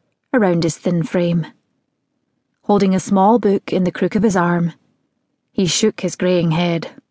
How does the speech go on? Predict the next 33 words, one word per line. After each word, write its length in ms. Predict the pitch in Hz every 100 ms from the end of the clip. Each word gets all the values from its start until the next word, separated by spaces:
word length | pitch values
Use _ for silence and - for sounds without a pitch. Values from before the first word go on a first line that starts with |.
| _ _ _ _ _ _ _
His 220 | 247 233
aging 320 | 294 240 180
face 400 | - 196 180 -
held 260 | - 180 170
laugh 300 | 175 196 -
lines 320 | 180 170 170
around 240 | 175 175
the 80 | 160
corners 460 | - 190 190 175 165
of 60 |
his 140 | 170 180
eyes 260 | 185 185
and 120 | 175 175
mouth. 440 | 180 175 165 - _ _ _ _ _ _ _ _
But 200 | 175 226
today, 580 | 220 190 180 175 190 _ _ _ _ _ _ _ _ -
his 200 | 208 190
wrinkles 540 | 185 233 220 175 165
were 100 | 170
pulled 360 | - 208 202 185
into 260 | 175 180
a 80 | 165
sad 400 | - 180 175 165
frown. 480 | - 180 202 180 170 - _ _ _ _ _ _ _ _ _ _ -
His 160 | 214
soft 500 | - 226 233 220 -
brown 320 | 208 196 208
eyes 480 | 185 170 170 170 - - _
settled 420 | - - 196 220 214
upon 320 | - 202 196
her 160 | 170 170
with 200 | 170 170
understanding. 840 | 165 170 - 175 180 175 165